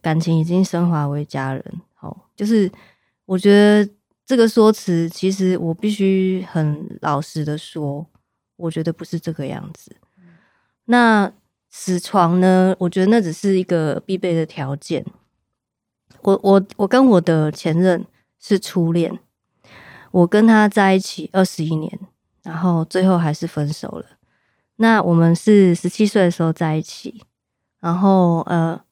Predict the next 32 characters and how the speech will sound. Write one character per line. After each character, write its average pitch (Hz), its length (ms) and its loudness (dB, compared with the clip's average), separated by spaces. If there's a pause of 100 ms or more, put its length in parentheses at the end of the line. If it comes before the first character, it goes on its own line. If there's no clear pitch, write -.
(100)
严 208 160 0
格 220 160 4
说 226 240 2
是 214 460 2
二 226 100 4
十 - 140 -4
二 180 160 0
年， 151 300 -8 (200)
在 226 180 2
第 214 180 0
二 226 120 4
十 185 140 0
二 180 100 4
年 156 180 2
的 151 120 -2
时 170 100 -6
候 165 160 0
分 151 240 -4
手， - 300 -10 (640)
然 180 180 4
后 208 240 6
最 240 180 2
后 233 220 4
相 214 240 4
处 180 180 -2
的 147 140 -8
状 156 320 0
态 151 300 -8 (340)
其 214 240 0
实 196 180 0
就 202 200 4
是， 180 440 0